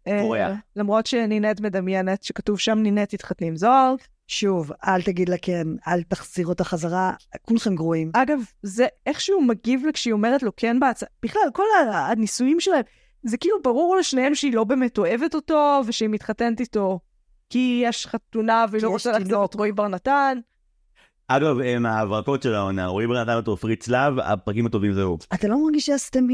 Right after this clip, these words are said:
Speaker 3: היה קצת
Speaker 2: לא, לא, לא,
Speaker 1: אני
Speaker 2: לא.
Speaker 1: מרגישה שהסתמי היה קצת.
Speaker 2: זה, רגע, ברוע-, זה היה אלפיים וארבע,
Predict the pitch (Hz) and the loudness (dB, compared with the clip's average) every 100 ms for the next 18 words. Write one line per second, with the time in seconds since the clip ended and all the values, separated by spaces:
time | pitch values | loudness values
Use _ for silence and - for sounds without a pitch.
0 | 262 247 240 - 240 - _ _ - 185 | 2 0 -2 -6 -6 -6 _ _ -2 0
1 | 196 185 135 127 127 247 285 277 262 240 | 2 0 0 -2 0 2 2 2 0 -2
2 | 233 214 208 - 202 196 190 190 - 196 | -2 -2 -4 -6 -4 -2 -2 -4 -6 -8
3 | - - 117 123 - 160 170 131 113 113 | -8 -12 -12 -12 -6 -2 0 2 0 0
4 | 131 151 180 113 135 170 226 214 160 156 | 0 0 0 -2 -2 0 0 0 0 0
5 | 156 135 117 120 113 | 0 0 0 0 -2